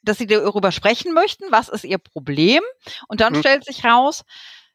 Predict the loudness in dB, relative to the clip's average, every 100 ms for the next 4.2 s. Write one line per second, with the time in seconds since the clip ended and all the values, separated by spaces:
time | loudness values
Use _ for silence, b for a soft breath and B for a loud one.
0 | _ -2 0 4 4 2 0 0 -2 -8
1 | -4 2 2 2 -2 -2 -2 -4 -4 0
2 | 0 0 0 -2 -4 -8 -8 -8 -6 -6
3 | -2 2 2 0 -4 -6 -4 -6 -8 -12
4 | -6